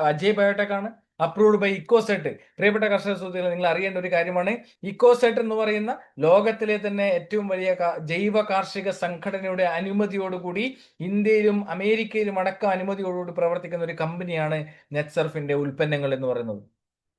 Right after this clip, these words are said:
അതുപോലെ തന്നെ ഐ എസ് ഒ സർട്ടിഫൈഡ് ആണ്, ജി എം ബി സർട്ടിഫൈഡ് ആണ്, സെൻട്രൽ ഗവൺമെന്റിന്റെ അപ്രൂവ്ഡ് പ്രൊഡക്റ്റ് ആണ്, അഗ്രികൾച്ചർ യൂണിവേഴ്സിറ്റി അപ്രൂവ്ഡ് പ്രൊജക്റ്റ് ആണ്. അതുപോലെ തന്നെ ഹൺഡ്രഡ് പെർസെന്റേജ് നാച്ചുറൽ ആൻഡ് ഹെർബൽ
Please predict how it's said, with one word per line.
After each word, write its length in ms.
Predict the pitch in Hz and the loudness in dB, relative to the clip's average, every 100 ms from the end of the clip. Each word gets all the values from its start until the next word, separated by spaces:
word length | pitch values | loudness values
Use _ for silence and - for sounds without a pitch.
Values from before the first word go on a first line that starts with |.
| _ - | _ -6
അതുപോലെ 220 | 143 165 170 | 2 2 4
തന്നെ 140 | 170 175 | 0 0
ഐ 20 | |
എസ് 140 | 190 196 | -4 -4
ഒ 20 | 175 | -4
സർട്ടിഫൈഡ് 380 | 185 202 202 202 | -4 -2 0 2
ആണ്, 100 | 202 190 | 2 -2
ജി 100 | 156 208 | 0 2
എം 60 | 208 | 2
ബി 60 | 202 | 0
സർട്ടിഫൈഡ് 380 | 196 190 202 196 | -2 -2 0 2
ആണ്, 100 | 202 208 - - - | 2 0 -4 -18 -2
സെൻട്രൽ 340 | 175 185 208 208 | 2 4 2 4
ഗവൺമെന്റിന്റെ 440 | 202 202 202 202 190 170 | 4 4 4 2 2 0
അപ്രൂവ്ഡ് 380 | - 214 208 208 | 2 4 4 2
പ്രൊഡക്റ്റ് 320 | 202 202 214 208 | 0 -2 -2 -2
ആണ്, 100 | 214 - - 143 | -2 -6 -8 -2
അഗ്രികൾച്ചർ 500 | 160 214 220 208 208 190 | 2 2 2 2 0 2
യൂണിവേഴ്സിറ്റി 540 | 202 226 226 226 220 214 | 4 6 4 2 -2 -2
അപ്രൂവ്ഡ് 320 | 214 202 202 202 | 0 -2 -2 -2
പ്രൊജക്റ്റ് 320 | 196 196 208 202 | -4 -2 2 2
ആണ്. 120 | 220 226 - 151 | 2 -2 -6 0
അതുപോലെ 240 | 196 208 | 4 4
തന്നെ 140 | 202 170 | 2 -2
ഹൺഡ്രഡ് 380 | 202 214 214 208 | -2 0 0 0
പെർസെന്റേജ് 440 | 196 190 190 190 175 | -2 -2 -4 0 0
നാച്ചുറൽ 360 | 180 - 185 | -2 -2 0
ആൻഡ് 160 | 185 160 | 0 2
ഹെർബൽ 340 | 156 160 175 | 0 2 4